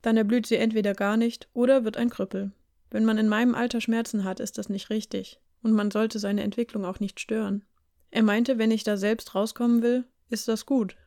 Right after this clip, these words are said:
aber ich sollte mich auch nicht davor scheuen, in drei bis vier Besprechungen mit einem Jugendpsychologen zu reden und der Sache auf den Grund zu gehen,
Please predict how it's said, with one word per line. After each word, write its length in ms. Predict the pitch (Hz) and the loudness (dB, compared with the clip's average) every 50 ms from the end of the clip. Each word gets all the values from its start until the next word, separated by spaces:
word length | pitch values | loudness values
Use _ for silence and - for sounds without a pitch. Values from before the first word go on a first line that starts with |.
| _ - | _ -4
aber 180 | 214 196 196 | -2 0 0
ich 100 | 208 202 | -2 0
sollte 260 | - 202 220 233 247 | 0 -2 0 0 0
mich 180 | 233 226 220 - | 0 -2 -2 -4
auch 100 | 202 - | -4 -2
nicht 240 | 214 220 233 - - | -2 -2 -2 -2 -6
davor 240 | 226 - - 220 - | -8 -6 -6 -8 -6
scheuen, 320 | - 208 196 196 208 202 | -4 -4 -2 -2 -2 -2
in 100 | 196 202 | -4 -4
drei 220 | - - 190 190 | -4 -4 -4 -4
bis 160 | 196 202 220 - | -4 -6 -8 -6
vier 160 | - 214 202 | -6 -6 -6
Besprechungen 600 | 196 - - - 208 226 - 247 226 226 220 214 - | -6 -8 -8 -6 -6 -6 -2 -2 0 0 0 0 0
mit 180 | 233 214 - | 0 0 0
einem 220 | 226 226 226 226 226 | 0 2 4 4 4
Jugendpsychologen 840 | 247 269 254 254 233 - - 208 196 214 196 196 190 190 190 196 | 4 4 4 2 0 0 -4 -6 -4 -2 0 0 0 0 0 -2
zu 120 | - - 202 | -4 -4 -6
reden 340 | 196 196 196 196 190 202 185 | -4 -2 -2 -2 -2 -2 -2
und 200 | 180 202 - 196 | -2 -4 -2 -4
der 100 | 196 196 | -4 -2
Sache 280 | 196 208 214 - 233 | -4 -6 -4 -4 -6
auf 120 | 214 220 - | -6 -4 -2
den 140 | 247 240 | -4 -2
Grund 260 | 233 - 196 208 196 - | -2 0 -2 -2 -2 -4
zu 100 | 214 190 | -8 -6
gehen, 300 | 196 196 196 202 202 | -4 -4 -4 -6 -6